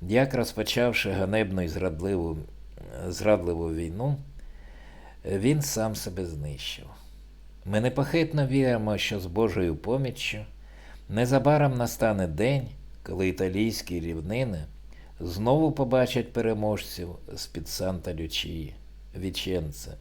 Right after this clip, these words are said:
Новаре, Кустоце. Ми хочемо перемогти. Ми мусимо перемогти. І ми, безперечно, переможемо. Потім йшло звичайне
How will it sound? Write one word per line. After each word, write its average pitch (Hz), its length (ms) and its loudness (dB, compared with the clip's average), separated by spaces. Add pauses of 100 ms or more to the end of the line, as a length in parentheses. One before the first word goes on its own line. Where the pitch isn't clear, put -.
(160)
Новаре, 92 600 4 (460)
Кустоце. - 840 -8 (1600)
Ми 127 460 2
хочемо 123 560 0
перемогти. 110 760 -4 (680)
Ми 101 200 2
мусимо 101 580 2
перемогти. 80 800 -4 (420)
І 90 180 0
ми, 104 240 2
безперечно, 117 880 0
переможемо. 78 720 -4 (1600)
Потім 170 340 4
йшло 135 360 4
звичайне 107 960 2